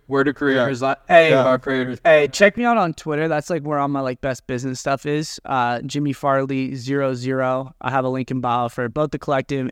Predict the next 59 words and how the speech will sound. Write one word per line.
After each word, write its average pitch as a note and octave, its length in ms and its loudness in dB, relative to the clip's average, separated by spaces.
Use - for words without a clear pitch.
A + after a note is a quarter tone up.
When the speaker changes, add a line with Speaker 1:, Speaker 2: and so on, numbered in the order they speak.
Speaker 3:
and C3 180 -2
Creators B2+ 400 -4
Corner. B2 400 -4
I F3+ 60 -4
doubt G3+ 220 4
there'll E3 140 0
be D#3 100 -2
a D3 60 0
lot C#3 160 0
of, C3 40 0
like, B2+ 160 -6
people C3+ 240 -6
interested B2 300 -6
in A#2+ 80 -4
Creators B2 320 -8
Corner C3+ 200 -6
here, E3 260 -6
but, A#2+ 240 -6
you C#3+ 40 -8
know, D3+ 100 -2
if C3 80 -4
you E3 60 -6
got A3 160 6
a E3 40 0
girlfriend F#3+ 680 -2
or D3+ 80 0
anything F3 320 -4
like E3 180 -2
that, D3 200 2
like, D3+ 140 0
I C3+ 100 0
take D#3 200 -4
a B2+ 60 0
lot A#2 400 -2
of A#2+ 80 -4
those. B2+ 440 -6
Like, B2+ 140 -4
a B2 80 -4
lot B2+ 260 0
of, C3+ 100 2
like, B2+ 160 0
my A#2+ 160 0
friends' B2 340 -4
girlfriends B2 640 -2
are, A#2+ 80 -2
like, A#2+ 160 -8
crushing B2 360 -2
in B2 120 0
my A#2+ 100 2
program, A#2+ 500 -2
or A#2+ 220 -8
siblings C#3 640 0
or A#2 80 0
sons B2+ 560 -2
and A#2 260 -6
all C3+ 140 -2
sorts B2+ 240 -6
of A#2+ 80 -10
stuff, B2+ 320 0